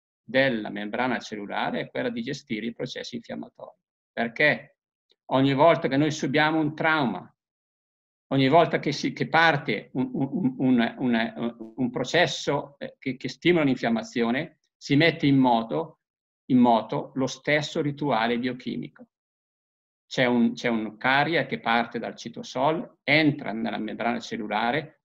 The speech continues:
porta fuori quello che trova, lo rovescia nel citosol e lì parte l'ossidazione di questi acidi grassi. L'ossidazione degli acidi grassi che sono stati trovati nella membrana cellulare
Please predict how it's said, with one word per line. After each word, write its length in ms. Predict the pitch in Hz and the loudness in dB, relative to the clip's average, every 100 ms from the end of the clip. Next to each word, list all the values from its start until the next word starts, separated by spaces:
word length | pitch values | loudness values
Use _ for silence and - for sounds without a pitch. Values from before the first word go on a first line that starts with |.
| _ | _
porta 440 | - 175 165 - 135 | 8 8 8 2 -2
fuori 360 | 147 143 120 | 2 2 2
quello 240 | - 110 104 | -2 -6 -6
che 140 | - | -10
trova, 380 | 117 117 131 127 | -2 -2 0 -2
lo 120 | 123 | 0
rovescia 420 | 120 135 165 147 | 2 4 2 2
nel 140 | 123 117 | -2 -2
citosol 680 | 135 - 147 - 110 113 - | -10 -8 -8 -2 -2 -2 -4
e 200 | 131 131 | -6 -2
lì 180 | 131 143 | -2 0
parte 440 | 143 135 139 156 | 2 2 2 0
l'ossidazione 720 | 156 151 127 139 - 139 131 139 | -2 -2 -4 -4 -4 -2 0 0
di 120 | 135 | -2
questi 380 | 135 113 - 120 | -4 -6 -2 -2
acidi 260 | 120 117 | -2 -4
grassi. 520 | 117 101 - - - _ _ _ - | -4 -4 -8 -14 -18 _ _ _ 2
L'ossidazione 800 | 147 156 170 156 160 - 185 151 | 2 4 0 0 0 0 2 2
degli 160 | 127 139 | 2 0
acidi 280 | 139 143 | 0 0
grassi 480 | 147 151 135 - - | 4 4 2 -4 -10
che 100 | 127 | -10
sono 140 | 123 123 | -6 -4
stati 140 | 135 | -2
trovati 640 | 135 127 135 135 147 - | 0 0 0 2 2 2
nella 160 | 135 135 | 0 2
membrana 300 | 127 139 135 | 2 2 0
cellulare 580 | 151 160 170 180 208 | 0 0 4 4 4